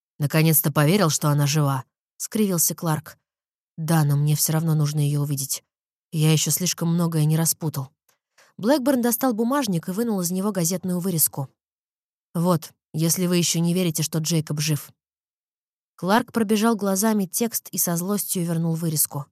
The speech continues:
Нужно было догадаться, что этот сукин сын неспроста предложил такие деньжища. Но пока они держались по ту сторону границы штата, меня вполне устраивала жизнь по эту сторону.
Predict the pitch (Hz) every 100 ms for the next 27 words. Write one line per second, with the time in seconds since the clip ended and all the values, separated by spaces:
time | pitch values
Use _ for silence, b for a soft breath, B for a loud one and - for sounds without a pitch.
0 | _ _ _ _ _ - 147 143 151 143
1 | 190 151 147 156 151 139 139 131 156 151
2 | 143 - 165 156 151 - 170 160 165 -
3 | 180 165 - 147 156 156 147 147 147 -
4 | 151 147 147 143 139 - 131 _ _ _
5 | b b b b - 147 147 151 151 165
6 | 160 156 160 151 170 156 143 156 151 160
7 | - 175 156 156 160 160 160 160 - 180
8 | 170 156 151 156 147 175 170 170 165 151
9 | - 160 147 147 151 160 147 143 175 160
10 | 139 147 135 - 143 143 139